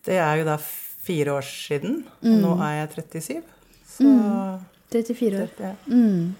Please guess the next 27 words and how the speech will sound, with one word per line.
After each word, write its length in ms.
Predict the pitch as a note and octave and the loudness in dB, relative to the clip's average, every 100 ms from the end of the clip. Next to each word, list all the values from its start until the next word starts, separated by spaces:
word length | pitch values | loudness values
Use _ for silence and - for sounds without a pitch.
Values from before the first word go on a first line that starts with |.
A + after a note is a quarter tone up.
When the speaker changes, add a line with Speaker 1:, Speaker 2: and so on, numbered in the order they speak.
| - _ _ - - - C#4 E4+ - - | -16 _ _ -20 -20 -16 -16 -16 -10 -2
Speaker 1:
Det 100 | F#3 | 4
hadde 180 | F#3 | 4
jeg 100 | D#3 | 6
aldri 260 | D3+ C#3 C3+ | 4 4 0
forestilt 520 | C3 C3 - A#2+ - | -2 -4 -4 -8 -8
meg 140 | B2 B2+ | -8 -8
kom 140 | - | -8
til 140 | - - | -8 -8
å 20 | |
skje. 180 | - - - - - | -8 -8 -14 -12 -4
Speaker 2:
Nei. 320 | G#3 F#3+ F#3+ A#3 - - _ _ _ - | 0 0 0 -4 -12 -20 _ _ _ -8
Speaker 1:
Men 140 | D#3+ | -6
så 640 | D#3+ - E3+ G#3+ A#3+ B3+ B3 - _ _ _ | -6 -6 -4 -2 0 -2 -4 -10 _ _ _
mørkt 180 | E3+ F#3 | -4 -4
skulle 200 | - G3+ | -4 0
det 120 | G3+ F#3 | 2 2
bli 200 | G3 A#3+ | 2 0
før 320 | - F#3 F3 | 0 0 2
jeg 260 | E3+ E3+ G3+ | 2 4 6
Speaker 2:
Ja. 220 | G#3 D#4+ | 6 4
Speaker 1:
fant 280 | - D3+ D3 | 0 -4 -2
veien 280 | C#3 C3 C3+ | -4 -4 -6
ut 140 | B2+ | -8
av 120 | - | -8
det. 320 | D3+ - - | -10 -6 0
Speaker 2:
Ja. 260 | G3 F#3+ B3+ - _ - | 2 4 0 -4 _ -10
Speaker 1:
Mm. 220 | D#3 C3+ | -8 -8